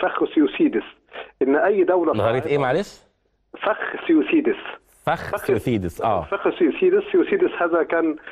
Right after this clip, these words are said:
Speaker 1: موجود أثناء الصراع ما بين سبرتا وأثينا،
Speaker 2: آه.
Speaker 1: ويتم الآن استنساخه في آخر خمسمائة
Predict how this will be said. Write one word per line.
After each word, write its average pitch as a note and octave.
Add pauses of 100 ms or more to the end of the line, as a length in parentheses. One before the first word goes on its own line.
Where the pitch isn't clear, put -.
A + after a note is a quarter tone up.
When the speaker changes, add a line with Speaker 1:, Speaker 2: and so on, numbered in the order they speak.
(180)
Speaker 1:
موجود D3+
أثناء E3
الصراع D#3+
ما D3
بين D3+ (120)
سبرتا E3
وأثينا، E3+ (240)
Speaker 2:
آه. G#3
Speaker 1:
ويتم F#3
الآن E3+
استنساخه -
في D#3+
آخر -
خمسمائة D#3